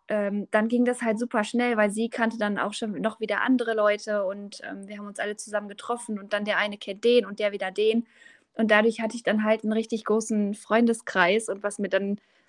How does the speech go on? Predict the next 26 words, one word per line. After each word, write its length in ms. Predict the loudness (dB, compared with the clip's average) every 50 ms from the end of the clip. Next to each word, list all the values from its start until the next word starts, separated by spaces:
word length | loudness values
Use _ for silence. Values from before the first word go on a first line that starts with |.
| _ _ _ _ _ _ _ _ _ _ -20 _ _ 2
das 240 | 4 4 4 4 2
schon 140 | 2 4
ein 60 | 4 4
bisschen 260 | 4 2 2 0 2
erschwert 600 | 2 2 2 0 0 2 4 4 4 4 2 -2
hatte, 460 | -4 -4 -2 -2 0 0 0 0 -2 -2
ähm, 380 | -4 -4 -4 -6 -6 -8 -10 -10 _
nach 140 | -6 -6 -2
einem 240 | 0 0 0 0 -2
Jahr 160 | -4 -2 -2
dann 300 | -2 -4 -6 -8 -12 -12 _
einfach 280 | -8 -8 -8 -8 _ _
wieder 180 | -8 -6 -6 -6
zu 120 | -6 0
gehen, 180 | 2 2 2 2
um 80 | 0
meine 200 | -4 -6 -8 -8
Freunde 380 | -8 0 2 4 4 4 2 0
da, 340 | 0 0 0 0 -2 -4 -8 _ -2
die 80 | -2 -2
ich 80 | 0 0
dann 180 | -2 -2 0 -2
halt 160 | 0 2 4
da 160 | 4 4 4
gefunden 440 | 2 -2 -6 -4 -4 -4 -4 -8 -10
hatte, 300 | -10 -8 -8 -8 -8